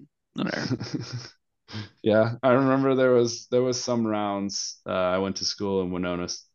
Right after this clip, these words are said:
Speaker 2: Winona, Minnesota. Um, there were some
Speaker 1: That's
Speaker 2: rounds
Speaker 1: fun
Speaker 2: that
Speaker 1: to
Speaker 2: were
Speaker 1: say.
Speaker 2: just like, yeah.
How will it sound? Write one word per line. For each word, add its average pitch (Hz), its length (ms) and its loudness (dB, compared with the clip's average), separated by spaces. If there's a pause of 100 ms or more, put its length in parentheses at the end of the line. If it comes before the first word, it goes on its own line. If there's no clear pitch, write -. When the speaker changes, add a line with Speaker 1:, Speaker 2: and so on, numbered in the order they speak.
(120)
Speaker 2:
Winona, 92 380 -4
Minnesota. 87 760 -4 (680)
Um, 90 600 -2 (160)
there 113 180 2
were 113 80 4
some 101 340 2
Speaker 1:
That's 92 200 4
Speaker 2:
rounds - 40 2
Speaker 1:
fun 131 120 8
Speaker 2:
that - 60 6
Speaker 1:
to - 60 4
Speaker 2:
were 90 60 2
Speaker 1:
say. 107 140 2
Speaker 2:
just 110 180 -2
like, - 320 -8 (260)
yeah. 95 240 -4